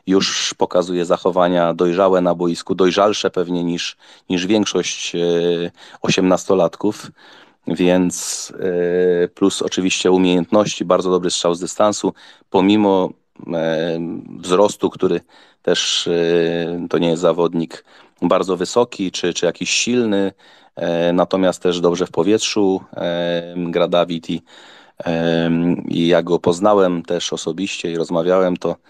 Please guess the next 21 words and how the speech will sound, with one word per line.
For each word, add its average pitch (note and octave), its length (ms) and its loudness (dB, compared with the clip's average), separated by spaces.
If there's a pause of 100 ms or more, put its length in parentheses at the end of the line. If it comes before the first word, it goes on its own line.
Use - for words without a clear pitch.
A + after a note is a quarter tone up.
(300)
też D#2+ 160 -2
spodobało E2 500 0
mi E2 100 0
się - 140 -4
to, E2 160 -4
że D#2+ 200 -2
jest, - 420 -6
e, E2 480 -2
bardzo F2 260 0
otwarty, F2+ 600 0 (400)
dojrzalszy G2+ 720 0
niż F#2 320 -4
wiek, G2+ 360 -2
który, F2 460 -4 (640)
e, F2 300 -4
który F2+ 360 2
jest G2 400 2
i, E2+ 360 -4 (360)
i, - 440 -6
i - 40 -6
tutaj, F#2 400 2